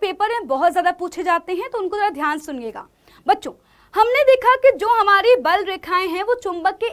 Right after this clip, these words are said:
एक सिरे से निकल रही हैं, दूसरे सिरे में प्रवेश कर रही हैं, यानी कि जो चुंबकीय रेखा है वो क्या कर रही होंगी? चुंबक के एक सिरे से निकल करके दूसरे सिरे में प्रवेश कर रही होंगी।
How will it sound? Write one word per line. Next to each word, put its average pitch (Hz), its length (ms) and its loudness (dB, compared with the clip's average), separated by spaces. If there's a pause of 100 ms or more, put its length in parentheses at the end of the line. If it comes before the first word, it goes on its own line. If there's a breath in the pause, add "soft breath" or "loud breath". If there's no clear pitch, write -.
(140)
एक 480 200 -8
सिरे 403 280 -8
से 466 120 -8
निकल 349 360 -4
रही 370 240 -6
हैं, 523 180 -8
दूसरे 370 400 -8
सिरे 302 200 -10
में 403 160 -8
प्रवेश 302 420 -4
कर 254 180 -6
रही 226 220 -10
हैं, 202 140 -18 (340 loud breath)
यानी 440 300 2
कि 466 180 0 (220 soft breath)
जो 453 100 0
चुंबकीय 440 580 -2
रेखा 453 360 0
है 440 180 0 (120)
वो 403 120 -6
क्या 415 160 -2
कर 392 200 -6
रही 392 80 -8
होंगी? 403 220 -4
चुंबक 403 460 -6
के 427 60 -4 (160)
एक 494 180 -4
सिरे 427 240 -6
से 440 140 -8
निकल 359 320 0
करके 370 380 -4 (320 loud breath)
दूसरे 453 440 -2
सिरे 339 220 -6
में 415 180 -4
प्रवेश 285 380 -4
कर 349 160 -2
रही 359 160 -10
होंगी। 330 300 -8